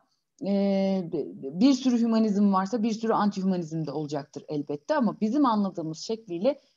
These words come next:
özellikle Nietzsche'nin ve, e, Foucault'un izlerini taşıyan bir antihümanizmden bahsediyoruz. E, aydınlanma eleştirisi olarak post antroposantrizm diye bir terimimiz var. Bu nedir?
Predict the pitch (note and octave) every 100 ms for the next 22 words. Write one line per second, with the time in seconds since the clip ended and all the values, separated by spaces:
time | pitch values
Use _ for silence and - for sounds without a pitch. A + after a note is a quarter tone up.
0 | _ - G3 A#3 B3 B3 C#4 D4 C#4 C#4+
1 | C4+ B3 B3+ A#3+ F#3+ G3 F#3+ F#3 F3+ F3
2 | - C4 C4 A3+ G3+ G#3 F3 F#3 F#3 -
3 | G3 G3 F#3+ G3 F#3 F#3 F3+ F#3 E3 D#3
4 | D#3 F#3 C#4 _ _ _ _ A3+ G#3+ -
5 | F#3 D#3 C#3 - _ _ _ _ _ _
6 | _ - G#3 G3+ G3+ G3+ - - A3+ B3
7 | A#3+ C#4 C#4 C#4+ D4+ F#4+ E4+ D4+ - C4
8 | B3 D4 B3 B3+ C#4+ - D4+ D4 - A#3
9 | A3 A#3+ B3 A#3+ C4+ B3+ A#3+ A3 G3 G3+
10 | A#3 A#3+ A3+ A#3 A#3 A3+ A3 A#3 A#3+ F3
11 | F#3+ G3+ B3 B3+ B3+ G3+ F#3+ -